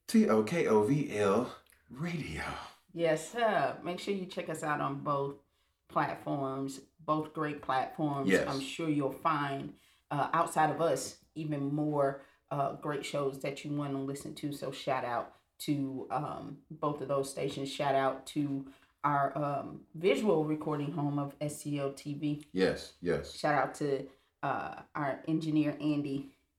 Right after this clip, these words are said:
Speaker 1: Andy, got to love Andy,
Speaker 2: Gotta
Speaker 1: man.
Speaker 2: love Andy. Andy takes good care of us, makes sure that, uh, we look presentable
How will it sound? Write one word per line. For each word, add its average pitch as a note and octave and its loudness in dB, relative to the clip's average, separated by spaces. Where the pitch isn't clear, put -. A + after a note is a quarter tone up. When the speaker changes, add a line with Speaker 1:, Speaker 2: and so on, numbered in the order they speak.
Speaker 1:
Andy, D3+ 12
got C#3 10
to C#3 4
love B2+ 10
Andy, A#2+ 8
Speaker 2:
Gotta - 6
Speaker 1:
man. G3 2
Speaker 2:
love F#3 2
Andy. C#3+ -2
Andy E3 -2
takes D3+ -4
good D#3 -2
care D#3 -2
of C#3+ -4
us, D3 -4
makes C#3+ -6
sure C#3+ -2
that, C3+ 4
uh, C3 -4
we D#3+ 0
look D3 0
presentable - -10